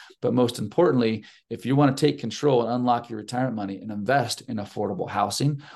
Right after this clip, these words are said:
or syndications and real estate or different alternative assets,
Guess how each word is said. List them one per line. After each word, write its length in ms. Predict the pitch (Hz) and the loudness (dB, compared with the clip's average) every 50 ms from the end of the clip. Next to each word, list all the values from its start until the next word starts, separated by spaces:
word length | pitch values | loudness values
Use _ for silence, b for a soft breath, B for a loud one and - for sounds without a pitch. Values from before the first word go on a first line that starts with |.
| B B - | B B -12
or 80 | 107 | -8
syndications 800 | 107 - 120 107 98 98 - - 107 107 101 - 135 143 131 104 | -6 -4 -4 -2 -4 -4 -4 -4 -4 -2 -2 0 0 0 0 0
and 120 | 98 98 | -2 -6
real 160 | 98 104 110 | -6 -4 -6
estate 320 | 110 - - 123 131 143 120 | -6 -4 -2 2 2 2 2
or 60 | 104 | 2
different 320 | 101 120 113 - - - | -2 -2 -2 -2 -4 -6
alternative 440 | 104 110 - - - 120 110 107 101 | -6 -8 -8 -4 -4 -2 -2 0 0
assets, 560 | 104 123 139 143 139 - 107 101 98 - - | 2 4 4 4 2 2 0 -2 -2 -4 -8